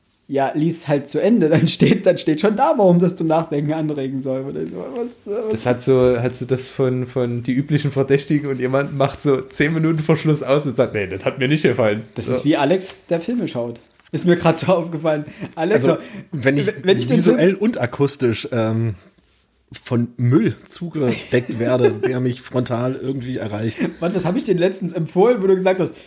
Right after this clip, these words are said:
Speaker 1: "Ich hab das nach zehn Minuten ausgemacht, ich
Speaker 3: Das
Speaker 1: konnte es nicht
Speaker 3: war
Speaker 1: ertragen."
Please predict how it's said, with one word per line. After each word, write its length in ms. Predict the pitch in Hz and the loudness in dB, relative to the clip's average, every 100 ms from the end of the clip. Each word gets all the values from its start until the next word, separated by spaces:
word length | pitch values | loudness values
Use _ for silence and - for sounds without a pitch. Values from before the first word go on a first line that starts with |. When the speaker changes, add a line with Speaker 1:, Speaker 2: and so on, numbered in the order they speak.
| - | -12
Speaker 1:
"Ich 160 | - - | -8 -6
hab 140 | 127 | -6
das 120 | 131 | -6
nach 140 | 117 113 | -6 -8
zehn 160 | 135 | -4
Minuten 240 | 143 156 160 | 0 0 2
ausgemacht, 480 | 156 160 160 139 | 0 0 0 0
ich 60 | 131 | 0
Speaker 3:
Das 100 | 160 | 2
Speaker 1:
konnte 140 | 165 | 2
es 100 | - | 2
nicht 160 | 170 165 | 2 2
Speaker 3:
war 160 | 156 160 | 2 0
Speaker 1:
ertragen." 300 | 160 180 | 0 -2